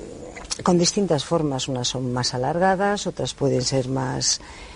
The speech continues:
Y sí he visto alguna, eso sí, ahí ya sí es cierto que he visto alguna con lo que quiere es empezar a ser una forma humana. Alguna, pero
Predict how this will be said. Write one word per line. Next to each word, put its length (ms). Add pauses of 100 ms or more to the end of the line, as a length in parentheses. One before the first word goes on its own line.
(160)
Y 80
sí 240
he 80
visto 340
alguna, 480 (120)
eso 240
sí, 280
ahí 220
ya 360
sí 280
es 140
cierto 320
que 100
he 20
visto 240
alguna 320
con 480 (480)
lo 160
que 140
quiere 180
es 140
empezar 560
a 100
ser 220
una 200
forma 300
humana. 340 (600)
Alguna, 440
pero 440